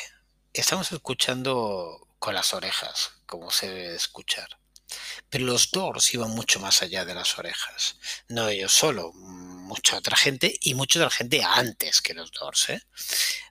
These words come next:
Pero el frontman, y aquí tenían la medalla de oro estos con este pavo, eh, genera un vínculo con el auditorio,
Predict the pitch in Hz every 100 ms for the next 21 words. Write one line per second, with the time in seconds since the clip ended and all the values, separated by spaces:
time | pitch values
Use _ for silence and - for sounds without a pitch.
0 | _ - 127 120 117 113 - - - 113
1 | - - - 92 92 90 _ _ _ _
2 | - 131 120 104 - 131 123 113 123 120
3 | 113 104 101 92 82 110 101 104 104 98
4 | 104 101 95 - - - 85 87 - 101
5 | 98 85 85 - _ - - - - -
6 | 123 117 117 113 113 - - 156 156 107
7 | 113 - - 220 110 113 170 156 - 113
8 | 110 107 98 92 90 87 90 123 131 98
9 | 92 95